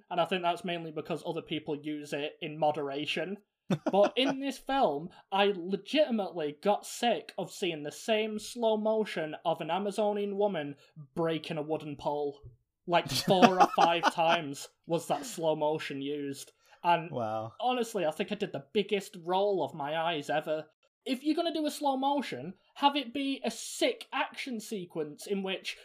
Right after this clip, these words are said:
Speaker 1: you know, if, like, a martial artist is punching someone's face, the slow motion is used to emphasize the impact, or if they're spitting, or if they've got broken teeth or something. That's what makes a slow motion scene effective.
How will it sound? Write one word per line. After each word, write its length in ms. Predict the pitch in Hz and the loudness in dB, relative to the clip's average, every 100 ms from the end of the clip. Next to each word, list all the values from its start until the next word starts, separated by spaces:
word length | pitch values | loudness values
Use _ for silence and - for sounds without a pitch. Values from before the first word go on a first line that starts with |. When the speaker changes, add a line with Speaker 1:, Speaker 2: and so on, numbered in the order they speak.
| - _ | -20 _
Speaker 1:
you 140 | 220 254 | -4 2
know, 200 | 226 175 | 2 2
if, 220 | 226 262 | -2 4
like, 360 | 247 240 - _ | 4 4 -2 _
a 80 | 233 | 0
martial 460 | 240 240 240 233 233 | 2 2 -2 -2 4
artist 400 | 233 220 220 233 | 4 4 -2 -4
is 80 | - | -4
punching 440 | 240 220 - 226 | -2 -4 -2 -4
someone's 400 | 220 226 214 208 | 0 -2 0 -4
face, 500 | - 277 202 254 - - _ | -2 0 2 0 -6 -16 _
the 80 | 226 | -6
slow 240 | 254 240 | 0 0
motion 400 | 226 226 214 233 | 2 0 0 -2
is 160 | 220 220 | -4 -2
used 260 | 220 208 | -4 -4
to 140 | 240 226 | -6 -4
emphasize 580 | 220 214 208 214 214 214 | -6 -6 -6 -2 -2 -4
the 140 | 240 330 | -8 -6
impact, 720 | 330 247 - 143 - - - _ - | -4 -2 0 0 -2 -14 -20 _ 4
or 200 | 185 185 | 4 6
if 120 | 196 | 2
they're 140 | 233 214 | 2 2
spitting, 680 | - - 294 - 156 120 123 _ _ | 0 0 2 2 -2 -8 -14 _ _
or 180 | 185 196 | 0 0
if 100 | 190 | -2
they've 120 | 202 | 0
got 200 | 226 196 | 0 2
broken 380 | 190 190 254 226 | 0 0 -2 -6
teeth 380 | - 285 247 - | -4 -4 -2 -4
or 80 | - | -6
something. 520 | 170 139 - 107 123 _ _ 175 | -6 -8 -12 -16 -16 _ _ 4
That's 360 | 240 277 202 | 6 6 0
what 200 | 233 220 | -4 -4
makes 280 | 175 175 - | -4 -8 -8
a 40 | 185 | -8
slow 280 | - 160 | -4 -4
motion 460 | 156 143 147 - 147 | -2 -4 -4 -8 -12
scene 320 | - 135 127 - | -10 -10 -10 -8
effective. 680 | 165 285 302 - 139 117 | -4 0 -2 -4 -10 -10